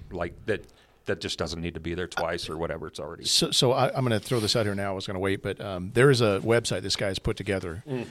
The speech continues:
Speaker 2: and it's called, uh, K J V parallel bible dot org.
Speaker 1: Mm-hmm.
Speaker 2: And, and what it does is it takes,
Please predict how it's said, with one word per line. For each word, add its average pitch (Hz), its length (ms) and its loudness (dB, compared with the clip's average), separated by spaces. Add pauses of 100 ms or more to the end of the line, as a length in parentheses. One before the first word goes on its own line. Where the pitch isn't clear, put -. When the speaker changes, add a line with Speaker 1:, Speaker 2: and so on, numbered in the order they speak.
(140)
Speaker 2:
and 101 80 -2
it's 101 140 -6
called, 101 440 -2 (400)
uh, 95 300 -6
K 127 260 0
J 135 240 2
V 110 460 -4 (320)
parallel 113 480 2
bible 95 580 -2 (160)
dot 92 260 0
org. 80 360 -6
Speaker 1:
Mm-hmm. 113 260 -8 (260)
Speaker 2:
And, 98 200 -2
and 104 160 -6
what 110 120 2
it 123 120 -4
does 101 240 -2
is 98 100 -8
it 101 140 -10
takes, - 500 -8